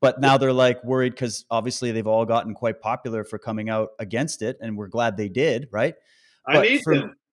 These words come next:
Speaker 2: Still,
Speaker 1: Yeah,
Speaker 2: I
Speaker 1: we,
Speaker 2: need
Speaker 1: and
Speaker 2: them.
Speaker 1: they're, and what's interesting is what you're saying is that the protocols that they laid out thinking it was a respiratory virus,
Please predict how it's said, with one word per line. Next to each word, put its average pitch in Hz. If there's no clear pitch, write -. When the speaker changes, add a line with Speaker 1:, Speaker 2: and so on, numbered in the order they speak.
Speaker 2:
Still, -
Speaker 1:
Yeah, 220
Speaker 2:
I -
Speaker 1:
we, 170
Speaker 2:
need 185
Speaker 1:
and 180
Speaker 2:
them. 156
Speaker 1:
they're, 196
and 185
what's 196
interesting 254
is 143
what 156
you're 208
saying 156
is 139
that 139
the 131
protocols 190
that 143
they 143
laid 131
out 131
thinking 160
it 131
was 117
a 117
respiratory 120
virus, 110